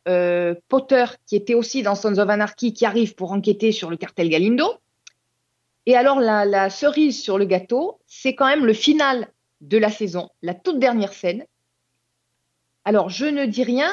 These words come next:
mais ça établit un lien définitif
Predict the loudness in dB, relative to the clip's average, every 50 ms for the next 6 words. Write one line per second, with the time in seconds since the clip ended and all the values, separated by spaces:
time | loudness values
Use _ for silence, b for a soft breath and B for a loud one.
0 | -4 -6 0 2 4 4 4 2 0 0 0 0 2 0 0 2 2 2 0 0
1 | 0 -2 -4 -4 -2 0 2 4 4 4 4 2 0 -2 -4 _ _ _ _ _
2 | _ _ _ -8 -4 0 0 0 0 2 2 2 2 2 0 -2 -4 -4 -4 -4
3 | -4 -6 -10 -10